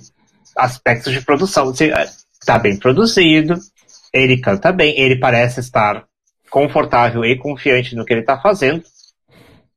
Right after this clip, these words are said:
Ah, mas, fora isso, eu não sei, eu não sei avaliar a qualidade da música além disso.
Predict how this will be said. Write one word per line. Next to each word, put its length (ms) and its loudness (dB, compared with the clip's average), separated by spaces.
Ah, 500 0
mas, 720 -2
fora 260 4
isso, 260 0
eu 160 0
não 100 4
sei, 280 0
eu 260 -4
não 120 2
sei 220 0
avaliar 420 -2
a 80 -4
qualidade 480 0
da 100 0
música 300 -4
além 280 -2
disso. 460 -6